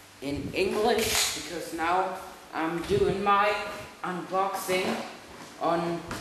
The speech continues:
Deluxe Impact Series S seven. So I will unbox all of the figures of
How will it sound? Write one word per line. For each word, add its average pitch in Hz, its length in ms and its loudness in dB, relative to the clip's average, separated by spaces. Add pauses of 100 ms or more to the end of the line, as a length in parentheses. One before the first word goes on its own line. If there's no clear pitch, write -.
(140)
Deluxe 180 600 2
Impact 170 760 -2 (460)
Series 170 1160 0
S 143 180 -6
seven. - 600 0 (760)
So 151 200 0
I 151 100 4
will 156 320 4
unbox - 680 -4
all 170 160 4
of 175 160 -2
the 160 60 -6
figures 160 640 -4
of 151 280 0